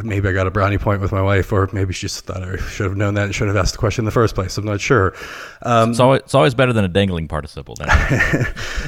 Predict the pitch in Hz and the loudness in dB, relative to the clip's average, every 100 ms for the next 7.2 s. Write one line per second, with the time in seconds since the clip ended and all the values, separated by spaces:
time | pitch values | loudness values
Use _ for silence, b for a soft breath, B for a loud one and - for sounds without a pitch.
0 | B - 113 104 107 104 104 107 113 110 | B -2 2 4 2 0 -2 2 4 4
1 | 98 113 98 101 98 92 82 - 107 107 | 2 2 2 2 4 2 0 -2 0 0
2 | 101 101 - 107 110 - - - - _ | 0 0 2 2 0 -8 -10 -18 -18 _
3 | - - - - - 113 - - - - | -4 -2 -2 -2 -2 -4 -6 -12 -4 0
4 | 135 139 139 127 127 117 110 92 95 92 | 2 4 4 4 6 6 6 2 0 0
5 | 92 - 107 98 104 104 - - - 127 | -2 0 2 2 2 -2 -4 -6 -2 0
6 | 113 101 - 107 107 101 92 92 110 117 | 2 0 -2 -2 -2 -2 -2 0 4 4
7 | 87 - | 2 -4